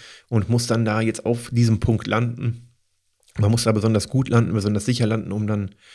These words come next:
äh, extra Punkte zu bekommen. Das macht wirklich das Spiel irgendwie hier aus. Ähm, und wenn man das Ganze durchgespielt hat, das kann man in einer Stunde schaffen, je nachdem, wie viele Versuche man braucht.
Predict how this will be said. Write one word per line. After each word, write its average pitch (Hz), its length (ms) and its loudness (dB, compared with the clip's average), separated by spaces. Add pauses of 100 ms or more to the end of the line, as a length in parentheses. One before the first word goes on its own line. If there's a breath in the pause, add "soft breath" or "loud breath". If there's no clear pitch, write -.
(380 loud breath)
äh, 107 220 4
extra - 340 -2
Punkte 117 280 4
zu - 140 -2
bekommen. 107 400 0 (380 loud breath)
Das 120 160 4
macht 120 160 2
wirklich 120 180 -4
das 107 140 -2
Spiel 110 260 0
irgendwie 101 260 0
hier - 240 -2
aus. - 280 -8 (200)
Ähm, 101 420 -2 (480)
und 127 140 4
wenn 123 80 4
man 120 100 6
das 117 100 2
Ganze 117 220 2
durchgespielt 143 560 -2
hat, 156 320 -4
das - 240 -4
kann - 180 -6
man 131 140 0
in 117 100 0
einer 101 100 -2
Stunde 120 320 2
schaffen, - 300 -2
je 120 60 6
nachdem, 110 220 2
wie 104 60 -2
viele 104 180 -2
Versuche 123 380 -4
man 131 140 2
braucht. 123 360 -2